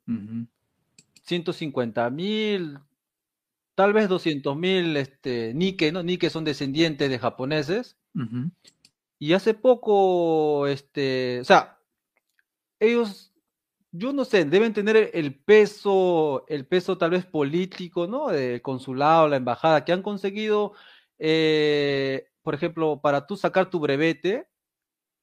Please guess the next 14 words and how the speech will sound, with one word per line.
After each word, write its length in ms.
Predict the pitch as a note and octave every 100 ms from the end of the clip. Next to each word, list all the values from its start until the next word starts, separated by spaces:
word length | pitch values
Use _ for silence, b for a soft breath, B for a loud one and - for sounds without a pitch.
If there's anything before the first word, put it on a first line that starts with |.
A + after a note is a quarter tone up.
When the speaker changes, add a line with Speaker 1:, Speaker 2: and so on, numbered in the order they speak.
| _ -
Speaker 2:
eh, 280 | C#3 C3+ C3+
Speaker 1:
Ujú. 40 |
Speaker 2:
han 160 | D3 D#3
conseguido 520 | D#3+ C#3+ C#3+ G3 F#3+
sacarlo 800 | E3 C3 D#3+ D#3+ D#3 D3 C3 -
en 140 | C#3 A#2+
portugués, 720 | C3 - C3+ C3+ F#2 - _ _ _ _
cosa 280 | - D3 F3+
que 100 | E3
nosotros, 460 | C3+ B2+ F3+ F#3 F3+
siendo 260 | F3+ F3+ F3
una 140 | E3+
colonia 360 | D#3+ D3+ E3 D#3+
también, 560 | D3 E3 D#3 C#3 A#2+